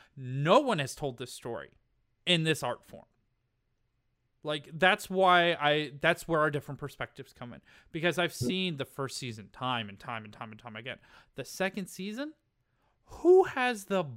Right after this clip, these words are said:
Speaker 1: balls as a, you know, author to take your character, put him at the absolute height, the zenith of everything,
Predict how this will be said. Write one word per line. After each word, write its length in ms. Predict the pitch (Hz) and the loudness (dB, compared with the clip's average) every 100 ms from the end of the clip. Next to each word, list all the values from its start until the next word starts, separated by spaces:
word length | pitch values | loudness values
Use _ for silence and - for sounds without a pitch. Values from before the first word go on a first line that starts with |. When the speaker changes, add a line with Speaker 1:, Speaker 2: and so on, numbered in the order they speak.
| - - | -16 -2
Speaker 1:
balls 880 | 139 165 165 127 107 - - - - _ _ - _ - | 4 6 6 4 -2 -10 -14 -14 -18 _ _ -20 _ -2
as 480 | 165 170 180 165 - - | 4 4 4 0 -8 -6
a, 400 | 170 160 156 143 _ _ _ _ _ _ _ _ _ - | -4 -2 -6 -8 _ _ _ _ _ _ _ _ _ -10
you 140 | 156 | -6
know, 380 | 143 131 127 123 - | -4 -4 -6 -8 0
author 580 | 151 147 - 127 67 _ _ _ - | 2 2 -2 -12 -12 _ _ _ -8
to 100 | 175 | -6
take 440 | - 233 285 - | -2 0 0 -2
your 160 | 254 294 | -4 -4
character, 840 | - 247 220 190 - - 65 53 _ _ _ _ _ _ - | -4 0 2 0 -4 -12 -18 -18 _ _ _ _ _ _ 0
put 200 | 247 262 | 4 6
him 140 | 262 233 | 4 2
at 180 | 185 - | -2 -6
the 120 | - - | -12 0
absolute 680 | 262 320 - 294 277 269 233 | 2 2 -2 -2 -2 -2 -6
height, 460 | - 233 202 139 _ - | 2 6 6 2 _ 0
the 120 | 190 | 2
zenith 580 | 170 156 240 320 220 - | 2 0 0 2 2 0
of 160 | 160 - - | -6 -4 0
everything, 520 | 247 214 190 156 | 2 2 -2 -4